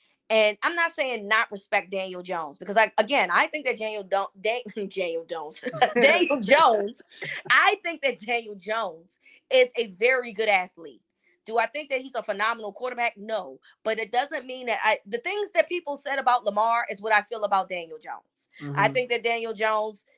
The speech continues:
Speaker 1: can make plays, particularly with his legs. I think that Daniel Jones has certain types of flashes in him, and that, that is why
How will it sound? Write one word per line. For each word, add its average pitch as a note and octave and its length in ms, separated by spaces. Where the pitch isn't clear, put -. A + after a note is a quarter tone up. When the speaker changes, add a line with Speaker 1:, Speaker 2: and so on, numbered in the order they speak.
Speaker 1:
can A#3 220
make A3 260
plays, A#3+ 640
particularly A3+ 680
with F#3+ 180
his - 160
legs. A3 540
I G3+ 140
think A3+ 320
that G#3 260
Daniel G#3+ 340
Jones G3+ 460
has B3 360
certain B3 380
types A#3+ 260
of A3+ 80
flashes G#3+ 640
in A#3+ 240
him, D3+ 300
and A3 160
that, A3+ 200
that B3+ 200
is A3+ 160
why G3 560